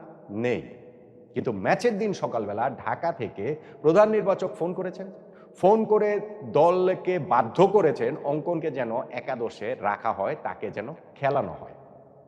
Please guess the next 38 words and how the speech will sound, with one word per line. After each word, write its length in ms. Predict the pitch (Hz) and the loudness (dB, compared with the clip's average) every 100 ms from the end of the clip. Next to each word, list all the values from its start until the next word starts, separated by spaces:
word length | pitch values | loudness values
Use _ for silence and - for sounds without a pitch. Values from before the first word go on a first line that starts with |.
| _ _ _ _ _ _ | _ _ _ _ _ _
প্রধান 220 | 139 160 190 | -8 -6 -4
নির্বাচকের 460 | 196 196 190 190 | -6 -6 -8 -8
কাজের 280 | 147 151 175 | -6 -4 -6
এখতিয়ারের 280 | 175 185 180 | -6 -8 -6
মধ্যে 200 | 170 170 | -8 -8
কি 80 | 175 | -8
এটা 120 | 175 | -6
পড়ে? 220 | 170 160 - - - - - - | -2 -2 -4 -10 -20 -20 -18 -6
এবং 200 | 120 127 | -6 -4
অঙ্কন 300 | 135 135 165 | -8 -4 -4
নিজেও 400 | 117 131 147 180 | -2 -4 0 -2
কি 240 | 180 117 - - - | -2 -12 -14 -18 -8
এই 140 | 139 147 | -4 -4
পুরো 280 | 147 151 123 | -2 -4 -2
জিনিসটার 480 | 110 135 - 160 | -4 -6 -4 -4
মধ্যে 260 | 151 117 82 | -4 -8 -10
ভীষণ 320 | 101 113 175 | -10 -6 -4
রকম 240 | 170 170 143 | -4 -6 -8
অস্বস্তিতে 500 | - 147 - 139 147 | -8 -10 -10 -10 -10
ছিলেন 260 | 139 143 | -6 -8
না? 180 | 127 - - - - | -8 -12 -16 -18 2
দেখুন, 200 | 180 220 | 6 6
অঙ্কন 400 | 143 165 185 220 | 6 4 4 0
ফাইনালে 420 | 170 139 165 185 | 4 4 4 0
গিয়ে 180 | 175 202 | 2 0
পাঁচ 320 | 147 139 - | 0 -4 -2
ম্যাচ 240 | 160 165 - | -6 -6 -4
খেলে 220 | 170 196 | -4 -4
স-, 240 | - - - - | -6 -16 -20 -10
পাঁচ 220 | 107 101 95 | -4 -4 2
বল 180 | 117 117 | 2 2
খেলে 280 | 123 113 147 | 0 -2 -2
শূন্য 280 | - 127 135 | -4 -4 0
রান 160 | 127 | -2
করে 160 | 131 120 | 0 2
আউট 260 | 110 104 | 2 0
হয়ে 140 | 101 90 | -2 -4
গেছেন, 280 | - - | -6 -14